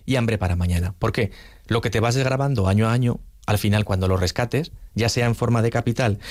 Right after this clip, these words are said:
en forma de rentas o en forma mixta, el palo que te va a meter Hacienda es importante. ¿Qué ocurría hasta dos mil siete?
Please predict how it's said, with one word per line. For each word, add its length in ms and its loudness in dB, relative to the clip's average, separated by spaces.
en 140 2
forma 280 2
de 100 2
rentas 460 0
o 80 2
en 80 2
forma 260 0
mixta, 400 -2
el 140 -2
palo 340 0
que 80 -2
te 100 -4
va 80 2
a 20 2
meter 220 2
Hacienda 280 2
es 140 0
importante. 640 0
¿Qué 140 -4
ocurría 340 2
hasta 140 0
dos 160 2
mil 160 0
siete? 400 -2